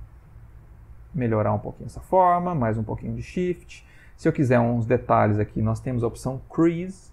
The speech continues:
A opção Crease com Shift espaço aqui, ó.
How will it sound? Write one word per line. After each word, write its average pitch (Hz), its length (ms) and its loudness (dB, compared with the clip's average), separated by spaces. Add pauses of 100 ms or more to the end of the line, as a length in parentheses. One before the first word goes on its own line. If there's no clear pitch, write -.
(520)
A 123 240 4
opção 127 320 -4
Crease 113 640 -2 (3500)
com 110 200 0
Shift - 340 -8
espaço - 420 -2
aqui, - 220 -10
ó. - 80 -8